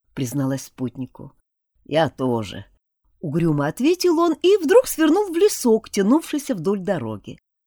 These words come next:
Неужели опять отряд? Но Ромашка не ронял меня на землю и не просил не двигаться.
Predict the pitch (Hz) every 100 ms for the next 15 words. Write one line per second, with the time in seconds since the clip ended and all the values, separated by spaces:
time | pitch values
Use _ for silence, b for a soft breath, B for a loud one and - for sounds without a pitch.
0 | _ _ _ 240 302 370 440 440 427 277
1 | - 160 - 139 131 - _ _ _ _
2 | _ _ _ 233 285 440 480 - 226 269
3 | 370 466 392 190 170 160 202 311 440 403
4 | 392 381 403 453 415 240 214 339 359 359
5 | 240 160 156 127 139 - 143 147